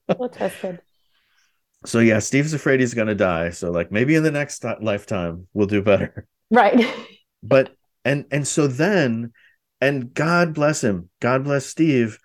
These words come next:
Speaker 1: <laughs> He's
Speaker 2: When
Speaker 1: trying.
Speaker 2: he's try-, they're stopping the walls. Wonder Woman's stopping the walls, and he's right there with her.
Speaker 1: Pushing.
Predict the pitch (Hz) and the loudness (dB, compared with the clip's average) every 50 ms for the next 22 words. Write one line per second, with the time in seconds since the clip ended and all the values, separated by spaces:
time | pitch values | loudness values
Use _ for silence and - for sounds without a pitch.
0 | _ - - 311 427 - - 508 - - _ - 240 240 - - - 311 - - | _ -14 -12 -12 -10 -4 -4 -4 -4 -4 _ -12 -4 0 0 2 2 2 2 2
1 | - - 285 - - 277 320 - _ _ 123 160 202 190 - - - - 190 - | 0 0 -2 -2 -4 -4 -8 -12 _ _ 0 0 0 0 -2 -8 -8 -6 -6 -6
2 | - - - _ 170 180 196 196 175 180 131 143 147 160 165 - - - 156 143 | -6 -8 -14 _ -14 -10 -8 -8 -8 -2 2 4 4 4 2 0 -4 0 2 2
3 | 147 151 - 170 156 151 156 147 139 139 135 131 113 104 98 98 98 113 - 113 | 2 0 -2 -4 -4 -2 -4 -2 2 2 2 4 2 2 2 0 -2 -6 -8 -4
4 | 117 120 135 160 170 165 151 147 127 123 117 - - - 117 107 107 - 107 107 | -2 -2 0 0 0 0 -2 -2 -4 -6 -10 -10 -4 -2 -2 -2 -2 -4 -6 -6
5 | 101 95 90 90 85 82 85 87 87 - 107 110 107 123 - 147 139 139 135 123 | -4 -4 -2 -2 -2 -4 -4 -8 -10 -10 -10 -10 -10 -10 -10 -10 -8 -8 -8 -8
6 | 117 110 - - _ _ 107 107 123 139 139 - - 127 123 113 113 113 107 - | -8 -10 -12 -12 _ _ -2 2 2 2 2 2 2 4 4 4 4 2 2 2
7 | 113 87 80 - - - 285 370 - - - - 226 180 | 0 -2 -2 -6 -6 -2 0 0 0 0 -2 -4 -6 -4